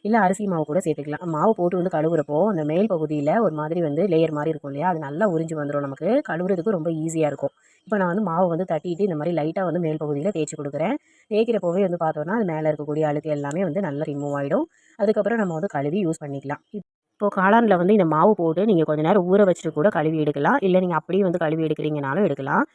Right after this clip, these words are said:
கொஞ்ச நேரம் ஊற வச்சிட்டீங்க அப்படின்னா, அதுல உள்ள அழுக்கு எல்லாமே நல்லாவே வந்து ரிமூவ் ஆயிடும். இதுக்கப்புறமா நம்ம லைட்டா வந்து தேய்ச்சி கொடுத்துட்டு, அப்படியே வந்து தண்ணியில கழுவி எடுத்துடலாம். கழுவி எடுத்துட்டீங்க அப்படின்னா, ஃப்ரெஷ்ஷா வந்து காளான் வந்து மாறிடும்.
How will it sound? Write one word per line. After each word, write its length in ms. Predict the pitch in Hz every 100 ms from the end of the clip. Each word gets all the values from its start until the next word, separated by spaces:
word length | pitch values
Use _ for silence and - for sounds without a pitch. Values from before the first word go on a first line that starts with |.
| _ -
கொஞ்ச 260 | 220 226
நேரம் 300 | 233 233 202
ஊற 40 | 185
வச்சிட்டீங்க 380 | 175 - 165
அப்படின்னா, 220 | 165 147 185
அதுல 220 | 233 147
உள்ள 140 | 156
அழுக்கு 240 | 170 151 165
எல்லாமே 300 | 143 151 190
நல்லாவே 320 | 151 139 151
வந்து 180 | 170 156
ரிமூவ் 260 | 143 143
ஆயிடும். 300 | 143 139 208 330 _ _ -
இதுக்கப்புறமா 540 | 185 202 185 180 196
நம்ம 180 | 254 180
லைட்டா 280 | 147 151 180
வந்து 180 | 160 202
தேய்ச்சி 260 | 160 156
கொடுத்துட்டு, 300 | 151 143 147
அப்படியே 360 | 277 254 165 165
வந்து 140 | 151
தண்ணியில 280 | 190 151 151
கழுவி 320 | 147 143 147
எடுத்துடலாம். 440 | 151 143 135 135 226 - _
கழுவி 280 | _ 165 220
எடுத்துட்டீங்க 360 | 185 170 165 170
அப்படின்னா, 280 | 156 143 202
ஃப்ரெஷ்ஷா 300 | 156 143 -
வந்து 160 | 180 160 170
காளான் 260 | 143 143
வந்து 180 | 143 156
மாறிடும். 400 | 143 139 143 285